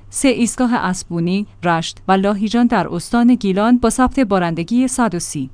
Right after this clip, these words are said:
هفتاد و شش و پنجاه و هشت میلی متر در بیست و چهار ساعت گذشته رکورددار باران و برف در کشور هستند.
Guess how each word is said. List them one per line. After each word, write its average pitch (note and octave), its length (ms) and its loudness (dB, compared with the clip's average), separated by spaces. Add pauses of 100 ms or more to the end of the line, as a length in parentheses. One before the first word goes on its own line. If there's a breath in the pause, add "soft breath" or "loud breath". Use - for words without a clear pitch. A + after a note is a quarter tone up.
(140)
هفتاد C4 380 0
و B3 60 0
شش A3+ 340 -8
و G3+ 80 -2
پنجاه F#3+ 420 -4
و G#3 100 -8
هشت C4+ 240 -6
میلی A3+ 260 2
متر A#3 320 0
در G#3 180 0
بیست G#3+ 260 -8
و A3 40 0
چهار A#3 340 -4
ساعت C#4 360 -2
گذشته F#3 500 -4
رکورددار G3 600 -4
باران F#3+ 460 -4
و G#3 100 2
برف G#3+ 300 0
در F#3 140 0
کشور E3+ 440 -8
هستند. D3 480 -12